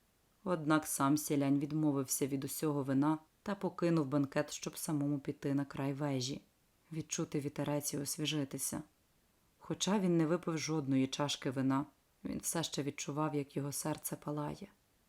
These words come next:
яке його обличчя гаряче та почервоніле, і як кінчики пальців злегка тремтять.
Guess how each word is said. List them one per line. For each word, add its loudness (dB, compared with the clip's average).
яке -4
його 0
обличчя 0
гаряче -4
та -8
почервоніле, 0
і 0
як -2
кінчики -4
пальців 0
злегка -6
тремтять. -2